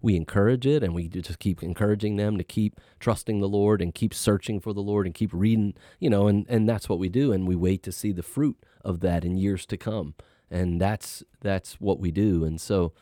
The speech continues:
but what we don't wanna do is keep leading them down a path that they, they don't wanna go down, a path that obviously they, they haven't gone down, and then lead them to a place to kind of th-, make them think they have gone down.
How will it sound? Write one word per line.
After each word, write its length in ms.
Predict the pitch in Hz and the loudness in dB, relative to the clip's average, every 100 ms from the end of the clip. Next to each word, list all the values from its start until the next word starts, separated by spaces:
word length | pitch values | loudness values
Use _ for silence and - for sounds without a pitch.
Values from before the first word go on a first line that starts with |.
| _ _ _ | _ _ _
but 100 | - | 0
what 180 | 101 107 | 2 4
we 100 | 98 | 4
don't 240 | 95 131 98 | 4 4 4
wanna 240 | 92 87 | 2 2
do 400 | 85 90 87 87 - | 2 2 2 0 -2
is 400 | 92 80 80 - | -2 -2 -6 -12
keep 260 | - 92 90 | -6 -6 -4
leading 420 | 92 104 92 85 | 0 2 2 0
them 180 | 82 82 | 0 0
down 160 | 85 | -2
a 60 | 82 | -2
path 380 | - 82 78 - | -4 -4 -4 -4
that 240 | 76 80 | -6 -4
they, 260 | 90 87 85 | -2 -2 -4
they 160 | - 98 | -2 0
don't 180 | 90 87 | 0 -2
wanna 240 | 85 90 | -2 0
go 200 | 90 98 | 0 0
down, 360 | 95 101 104 101 _ _ - - - | 0 0 -2 -6 _ _ -20 -12 -6
a 80 | |
path 360 | - 92 85 82 | -2 0 0 -2
that 280 | - 82 78 - | -4 -4 -4 -8
obviously 680 | - 82 85 80 - 82 80 - _ | -6 -2 -2 -2 -2 -2 -2 -8 _
they, 320 | 85 92 87 - | -2 0 0 -2
they 160 | 92 76 | -4 -4
haven't 400 | 98 95 110 92 | -4 -4 -4 -2
gone 260 | 92 101 | 0 2
down, 400 | 98 107 117 107 - _ _ _ - | 2 0 -2 -6 -10 _ _ _ -4
and 260 | 95 87 | 0 2
then 300 | 90 90 82 | 2 2 2
lead 260 | 82 98 87 | 2 2 2
them 220 | 90 82 | 2 0
to 140 | 78 87 | 0 -2
a 40 | |
place 460 | - 92 85 - - | -2 -2 0 -2 -10
to 180 | - 78 | -12 -10
kind 280 | - 87 | -6 -4
of 80 | 80 | -4
th-, 100 | - - | -6 -8
make 260 | 98 82 | -4 -4
them 200 | - 82 | -4 -6
think 280 | 78 98 87 | -4 -4 -4
they 140 | - 82 | -2 -2
have 320 | 85 107 110 | -2 -4 -4
gone 240 | 82 78 | -8 -6
down. 260 | 78 73 | -8 -8